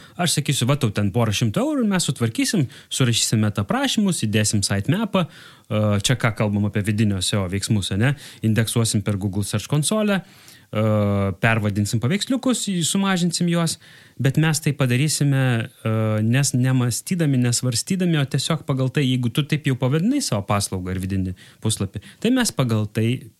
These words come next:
ir optimizuosim tą turinio vienetą, e, tą vidinį puslapį. Tai, bet tai nebus tikslinga ir tai nebus prasminga. Tai bus techniškai tvarkinga, e, tai bus geriau negu nieko,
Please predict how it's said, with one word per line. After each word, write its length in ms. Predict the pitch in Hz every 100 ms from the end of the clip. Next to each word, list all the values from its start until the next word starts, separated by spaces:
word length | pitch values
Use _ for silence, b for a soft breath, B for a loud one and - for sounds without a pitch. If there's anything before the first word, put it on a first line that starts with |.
| -
ir 160 | 143 127
optimizuosim 640 | 139 156 170 170 156 - 95
tą 80 | 104 -
turinio 320 | 110 104 101
vienetą, 460 | 107 95 90 - 92
e, 800 | - - - _ 98 98 98 95
tą 80 | 110 104
vidinį 300 | 104 107 107
puslapį. 380 | 107 - - 95 B B B B _ _ -
Tai, 160 | 123 120 117 113 113 _ _ _ _ -
bet 260 | 123 131
tai 140 | - 139
nebus 320 | 127 131 127
tikslinga 460 | - - 147 120 107
ir 60 | -
tai 80 | 110
nebus 420 | 110 110 107 - 107 101
prasminga. 460 | 104 - 143 104 95
Tai 80 | 123
bus 160 | 131 - B B
techniškai 480 | - 156 143 117 120 -
tvarkinga, 500 | 113 - 233 285 277
e, 880 | - - - - _ - 120 117 110
tai 120 | 131
bus 160 | 135 110
geriau 240 | 120 139
negu 720 | 117 101 92 92 92 92 92
nieko, 320 | 92 143 226